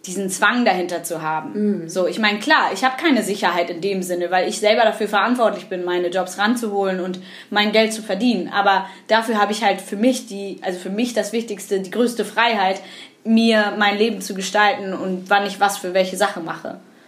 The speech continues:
Speaker 2: Ja.
Speaker 1: So. Und ich finde, das ist so viel wertvoller. Das trauen sich natürlich viele nicht und für viele ist es vielleicht auch nichts.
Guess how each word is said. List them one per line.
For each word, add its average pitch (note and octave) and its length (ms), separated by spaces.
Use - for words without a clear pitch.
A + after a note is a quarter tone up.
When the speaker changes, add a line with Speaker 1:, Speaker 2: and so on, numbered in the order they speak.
Speaker 2:
Ja. A3+ 140
Speaker 1:
So. - 240
Und E3+ 460
ich G#3 260
finde, G#3+ 220
das G3 200
ist G3 180
so A3 160
viel A3 500
wertvoller. G#3+ 420
Das F#3 140
trauen B3+ 260
sich C#4 120
natürlich B3 340
viele B3 240
nicht D#4+ 420
und A3 100
für G#3+ 120
viele C4+ 220
ist A3 160
es - 100
vielleicht F3+ 260
auch F3 120
nichts. - 440